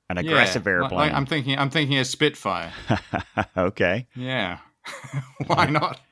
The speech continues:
Speaker 1: Right. Why not? What the heck? It's your time machine. So we've heard you play, and we've learned a little bit about the history of the ukulele.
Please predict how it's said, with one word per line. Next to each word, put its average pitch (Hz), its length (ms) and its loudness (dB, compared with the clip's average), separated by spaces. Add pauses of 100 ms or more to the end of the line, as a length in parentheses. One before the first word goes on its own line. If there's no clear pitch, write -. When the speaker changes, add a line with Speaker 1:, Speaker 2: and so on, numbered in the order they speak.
(180)
Speaker 1:
Right. - 380 -2
Why 117 220 2
not? 254 260 -2
What 165 160 -4
the - 80 -4
heck? 190 220 -2
It's 110 120 -8
your 123 200 2
time 185 280 0
machine. 107 440 -6 (1700)
So 113 280 6
we've 113 220 2
heard 156 260 0
you - 80 -2
play, 92 440 0 (600)
and 104 580 0
we've 104 380 -4
learned 123 300 2
a 117 40 0
little 123 180 4
bit 117 140 4
about 117 260 2
the 95 60 -4
history 120 340 -4
of 113 80 -6
the 113 80 -8
ukulele. 107 720 -2